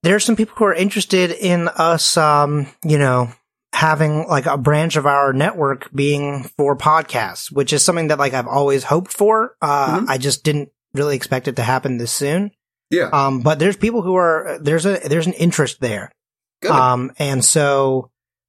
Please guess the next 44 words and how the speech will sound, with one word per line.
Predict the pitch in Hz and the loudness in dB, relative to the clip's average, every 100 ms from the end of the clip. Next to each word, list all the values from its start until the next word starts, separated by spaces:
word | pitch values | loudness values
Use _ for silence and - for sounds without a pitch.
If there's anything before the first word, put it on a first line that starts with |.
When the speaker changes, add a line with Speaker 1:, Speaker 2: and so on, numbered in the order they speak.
| _ | _
Speaker 1:
you | 147 | -2
know, | 139 | 0
we | 120 160 | 2 2
should | 165 165 151 | 2 -2 -2
be | 156 | 0
able | 185 202 | 2 2
to, | 165 151 143 | 2 0 0
to | 143 | -4
take | - 254 180 | -2 -2 0
all | 143 | 0
these | 135 123 | 0 -2
things, | - 107 131 147 | -4 -4 -6 -6
right, | 117 127 143 - _ _ _ | -4 -4 -4 -8 _ _ _
um, | 139 131 127 | 0 0 0
that | 127 | 0
we've | 123 139 | 0 2
learned | 147 190 196 | 2 2 0
this | 127 113 | -2 -2
week | 127 120 - | -2 -4 -4
and | 156 147 139 135 | -4 -2 -2 -4
turn | - 185 185 | 0 0 0
that | 165 - | -2 -2
into, | 160 151 156 147 143 139 139 - _ _ _ _ _ - | -4 -2 -2 2 2 2 0 -4 _ _ _ _ _ -4
you | 120 | 0
know, | |
how | 147 180 | 2 2
can | 175 160 | 2 0
we | 151 165 165 | -2 -6 -2
add | 135 170 151 131 123 | 0 2 0 -2 -6
people | - 143 120 117 120 - _ | -8 -4 -4 -4 -6 -12 _
to | - 139 135 135 143 | -2 0 2 0 0
our | 127 123 123 117 | -2 0 -2 -4
network | 127 160 170 135 127 | -4 -4 -2 -4 -4
and, | 120 123 123 120 117 - _ _ _ _ _ | -6 -4 -2 -2 -4 -8 _ _ _ _ _
you | 147 | -2
know, | 135 120 117 110 - _ _ _ _ | 0 0 0 -4 -10 _ _ _ _
actually, | 147 135 - 156 | -4 -2 0 2
Speaker 2:
Continue | 139 | 2
Speaker 1:
like, | 123 | 2
Speaker 2:
to | 110 | 0
Speaker 1:
you | |
know, | 123 | -2
ha- | - 147 | 0 0
Speaker 2:
expand. | 71 127 | -2 -8